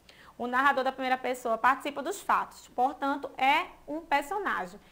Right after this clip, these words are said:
Nesse caso, a gente chama de narrador personagem, porque ele tá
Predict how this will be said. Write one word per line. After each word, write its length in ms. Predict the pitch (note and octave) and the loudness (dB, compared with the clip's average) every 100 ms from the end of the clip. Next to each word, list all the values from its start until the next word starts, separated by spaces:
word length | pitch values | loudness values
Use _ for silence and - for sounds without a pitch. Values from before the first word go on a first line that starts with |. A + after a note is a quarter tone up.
| - - - | -20 -20 -8
Nesse 460 | C#4 D4+ F#4+ G4 G4 | 0 2 0 -2 -2
caso, 420 | - C4 C#4 C#4 | 4 6 6 4
a 20 | |
gente 220 | C#4 C#4+ | -2 -6
chama 260 | - C#4 B3+ | -4 -2 -2
de 80 | B3 | -2
narrador 800 | B3 C4+ F4 F4 D#4+ C4 C#4 D#4+ | 0 2 2 2 0 2 0 0
personagem, 840 | - D4+ D#4 G4+ F#4 G3+ F#3 G3+ | 2 0 0 -2 0 0 -2 -8
porque 240 | - - | -10 -4
ele 300 | A3 A3 A#3 | -2 -2 -4
tá 480 | B3+ B3 A#3 C#4 F#4 | 0 4 6 6 4